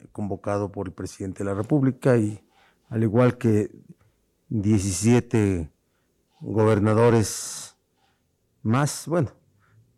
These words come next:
once electos, siete en funciones, éramos dieciocho, y el tema, el tema central fue presentarnos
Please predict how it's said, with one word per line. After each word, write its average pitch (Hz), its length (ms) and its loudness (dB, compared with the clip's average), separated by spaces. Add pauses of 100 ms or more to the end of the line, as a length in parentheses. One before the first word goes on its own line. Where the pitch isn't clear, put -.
(200)
once 123 360 -2
electos, 117 520 -2
siete 120 400 -4
en 101 100 0
funciones, 131 800 0 (1120)
éramos 104 420 -2
dieciocho, 127 760 -2 (1200)
y 131 140 0
el 131 140 0
tema, 170 240 2
el 147 720 2
tema 151 260 2
central 127 460 0
fue 135 220 -2
presentarnos 113 1160 -4